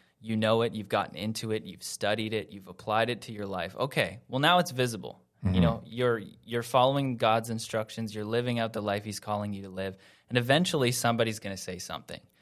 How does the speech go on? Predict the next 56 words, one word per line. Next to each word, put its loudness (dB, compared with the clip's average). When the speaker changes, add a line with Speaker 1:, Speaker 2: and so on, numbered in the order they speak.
Speaker 2:
Right. 0
Speaker 1:
And 6
that 8
might 8
be 2
what's 2
different 4
about 8
you, 0
that 6
might -2
be, -2
you -2
know, 4
"Why 6
do 2
you -2
care 2
so -2
much 0
about 0
me?" -2
That -2
might -8
be, -4
you -2
know, 8
all 8
sorts -2
of -16
things. -6
"Why 6
do 2
you 0
work 4
so 2
hard 6
when -2
the -4
rest 0
of -8
us -4
don't?" -2
I 2
know 2
a 4
lot 6
of 0
people -2
in -2
job 2
situations -8
where -2
just -6
the -6
motivation -4